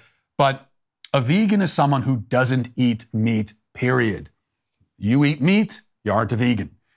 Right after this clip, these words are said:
An asexual experiences no sexual attraction. If you experience sexual attraction, you're not asexual. See, this is the other problem with your compulsive and incoherent labeling. You don't allow for variations within the labels. You pretend that you do.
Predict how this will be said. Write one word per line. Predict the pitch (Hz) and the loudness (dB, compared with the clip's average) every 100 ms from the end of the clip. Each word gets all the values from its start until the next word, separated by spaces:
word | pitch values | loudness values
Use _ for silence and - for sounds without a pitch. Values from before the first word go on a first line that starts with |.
| _ - | _ -6
An | 120 | 0
asexual | 180 220 240 262 - 107 101 165 - | 0 0 0 0 -2 -4 -4 -4 -6
experiences | - 180 170 170 165 139 - _ | -4 0 2 2 0 -2 -4 _
no | 107 117 165 180 | -4 0 2 0
sexual | - 165 - 160 147 | 0 -2 -2 -4 -2
attraction. | - 175 147 78 - _ - | 0 0 -2 -10 -12 _ -10
If | 101 | -6
you | |
experience | 98 - 117 110 - | -6 -4 -4 -2 -2
sexual | 113 117 113 | -4 -4 -2
attraction, | - 196 208 190 151 _ | 0 0 0 -2 -4 _
you're | 92 | -8
not | 92 101 110 | -4 -4 -6
asexual. | 107 127 - - 78 _ _ _ _ _ _ _ | -4 -4 -6 -10 -14 _ _ _ _ _ _ _
See, | 139 | -2
this | 175 220 | 0 0
is | 196 | 0
the | 190 | 2
other | 170 | 0
problem | - 147 123 95 | 0 0 0 -6
with | 95 | -4
your | 120 113 | -4 -2
compulsive | 110 - 131 - 131 | -4 -2 -2 0 -2
and | 113 | 0
incoherent | 120 120 110 113 101 101 | 0 -2 -2 -2 -2 -2
labeling. | 170 117 87 73 - _ _ _ _ _ | 0 -2 -4 -12 -20 _ _ _ _ _
You | 139 | 2
don't | 180 214 - | 2 0 -2
allow | 147 143 156 110 95 107 | 0 2 2 2 0 -4
for | - 123 | -4 -4
variations | 92 98 143 156 135 127 165 - 95 80 87 - | -2 0 0 2 0 0 0 -2 -8 -8 -10 -6
within | 117 120 - 151 156 147 135 | -4 -4 -2 0 2 2 2
the | 135 | 0
labels. | 139 185 131 80 - | 0 0 0 -4 -4
You | 120 | -4
pretend | - - 151 226 | -6 -6 0 0
that | - 113 | -2 -8
you | |
do. | 78 80 113 | -8 -8 -8